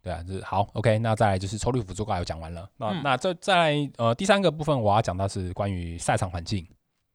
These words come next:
Speaker 1: 嗯，的部分。哦，那就是标准赛环境退了之后，那再来的时代就会进到后狙叉时代。
Speaker 2: 没错。
Speaker 1: 哦，那后狙叉时代的话，我，我认为啊，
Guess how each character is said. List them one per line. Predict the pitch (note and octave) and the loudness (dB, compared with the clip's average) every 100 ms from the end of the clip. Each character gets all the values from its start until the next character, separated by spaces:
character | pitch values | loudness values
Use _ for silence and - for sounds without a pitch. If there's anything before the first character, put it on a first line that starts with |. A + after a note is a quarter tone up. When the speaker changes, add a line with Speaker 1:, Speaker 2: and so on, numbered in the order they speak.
| _ _ _ | _ _ _
Speaker 1:
嗯， | G2 _ _ | _ _ _
的 | - | -14
部 | G2 | -10
分。 | F#2+ F#2+ - - _ _ - | -6 -8 -8 -20 _ _ -14
哦， | F2+ - - - | -14 -14 -20 0
那 | G3+ G3+ F3+ D#3+ _ _ | 6 8 6 2 _ _
就 | - | -2
是 | D3 D3 C3 | 2 6 6
标 | C3 C#3+ | 6 6
准 | A#2 | 6
赛 | B2 | 4
环 | A2 | 4
境 | A2 | 2
退 | G#2+ A2+ | 4 4
了 | |
之 | F#2+ G#2 | 4 2
后， | A2 F#2 F#2 | 2 2 -2
那 | G#2+ | -2
再 | G2 A2 | 0 2
来 | F2+ | 0
的 | F2+ | -2
时 | E2+ - | -2 -2
代 | F2+ G2 | -2 -2
就 | F#2+ | 0
会 | F#2 F2+ - | 0 -2 -4
进 | G#2+ | -4
到 | F#2 | -2
后 | F2+ - A2+ | 4 6 6
狙 | G2 | 2
叉 | F2+ G2 | -4 -4
时 | - D#2+ | -4 -6
代。 | F#2 - _ | -8 -8 _
Speaker 2:
没 | B2 | -6
错。 | B2 B2+ - - | 0 0 0 -6
Speaker 1:
哦， | E2 D#2+ - - | -10 -10 -8 2
那 | |
后 | C#3 C#3+ | 4 6
狙 | |
叉 | C3+ B2+ | 6 6
时 | - | 6
代 | A2 G#2+ | 2 2
的 | |
话， | G2 G2+ G2 - | 4 2 0 0
我， | A2 G#2+ | 0 0
我 | G#2+ B2+ | 4 6
认 | D3 | 6
为 | F#2+ | 2
啊， | E2 | -2